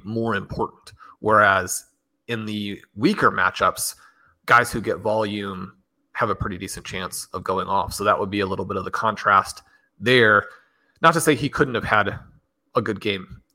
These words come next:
that there isn't <laughs> kind of a, another universe in which it went better, but they were able to force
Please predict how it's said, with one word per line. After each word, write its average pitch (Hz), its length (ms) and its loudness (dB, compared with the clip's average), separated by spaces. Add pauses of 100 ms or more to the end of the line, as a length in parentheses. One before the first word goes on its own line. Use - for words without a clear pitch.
that 107 180 2 (280)
there 104 160 0
isn't 104 300 -6
<laughs> - 720 -2
kind 117 160 0
of 107 100 2
a, 101 100 6 (280)
another 123 280 2
universe 113 460 0
in 98 80 -10
which 104 180 -6
it - 80 -12
went 98 300 -8
better, 107 380 4 (760)
but 127 120 0
they 139 100 8
were 127 160 6
able 143 260 2
to 127 80 0
force - 560 -2